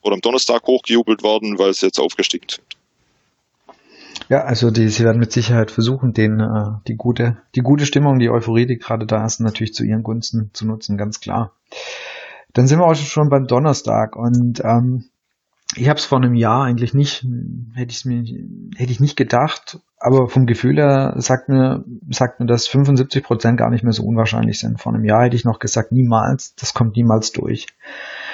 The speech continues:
Speaker 2: Was mich jetzt noch zum Abschluss interessieren würde, ähm, äh, einerseits eure Einschätzung, was passiert? Also wenn es wirklich das Ja gibt, wie, wie geht ihr damit um? Wie geht zum Beispiel dann eben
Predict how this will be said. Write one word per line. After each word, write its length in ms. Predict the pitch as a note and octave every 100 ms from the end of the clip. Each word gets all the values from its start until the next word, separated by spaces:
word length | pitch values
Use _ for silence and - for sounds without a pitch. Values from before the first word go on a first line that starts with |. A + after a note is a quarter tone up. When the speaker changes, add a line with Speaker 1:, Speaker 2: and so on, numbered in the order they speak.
| - -
Speaker 2:
Was 100 | A#2
mich 120 | C#3 D3
jetzt 180 | F3
noch 180 | E3+ E3
zum 320 | - C#3 C3
Abschluss 400 | - C#3 - D#3
interessieren 580 | C#3+ C#3 C3 A#2+ C#3 D#3
würde, 460 | C#3 D3 D3 C3+ C3+ B2+
ähm, 400 | B2+ B2+ B2+ A2+ _ _ _ _ _ _ _ - _ _ _ -
äh, 60 |
einerseits 920 | B2 A#2 A#2 C3+ C3+ C3 B2 - - - _ _ _
eure 300 | - C#3 B2
Einschätzung, 480 | G#2+ C#3+ D3+ D3 C#3
was 160 | C#3 -
passiert? 680 | C3 - B2 C#3+ F#3+ - _ _
Also 240 | D3+ B2+ B2
wenn 100 | B2+
es 140 | B2
wirklich 260 | C3+ C#3+ -
das 240 | B2+ A#2
Ja 240 | A#2+ G#2 A#2+
gibt, 340 | D3 E3 -
wie, 440 | - C3+ C3+ B2+ B2
wie 120 | B2
geht 220 | A#2+ A2+
ihr 100 | -
damit 320 | D#3+ D#3+ E3 D#3+
um? 140 | D3+
Wie 80 | A#2
geht 320 | A#2+ A2+ -
zum 100 | B2+
Beispiel 220 | A#2+ A#2
dann 140 | A#2 A2+
eben 220 | A#2